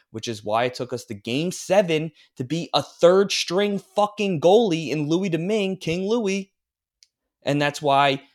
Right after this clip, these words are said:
it took us seven games to beat the Carolina Hurricanes, because we did not have a game plan. Luckily, I thought the Hurricanes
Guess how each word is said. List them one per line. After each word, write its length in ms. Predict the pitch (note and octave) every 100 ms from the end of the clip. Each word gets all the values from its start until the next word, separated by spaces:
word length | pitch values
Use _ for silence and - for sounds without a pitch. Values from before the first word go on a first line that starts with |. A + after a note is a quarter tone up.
| _
it 120 | A2+
took 220 | - C3+ B2+
us 140 | A#2+
seven 420 | - A2+ B2 D#3+
games 440 | D3+ F#3 F3 E3+ -
to 80 |
beat 240 | A2 A#2 -
the 60 |
Carolina 560 | A#2 A2 A2 B2+ D3 D3+
Hurricanes, 760 | F3 G#3+ - D3+ C#3+ D#3 - _ _ _ _ _ _ -
because 300 | B2 D3 C3+
we 80 |
did 240 | A#2+ A2+ G#2
not 180 | A2+ A#2+
have 160 | A#2+
a 60 | B2+
game 280 | C3 D3+ C#3
plan. 360 | G#2+ F#2+ E2 _ _ _ _ -
Luckily, 580 | A2+ A#2+ C3+ D#3 F3 - _ _
I 120 | -
thought 440 | A2 A#2+ A#2 A#2 - _ _ _ _ _
the 120 | -
Hurricanes 720 | G#2+ C3 D3 B2 A2 A2 A2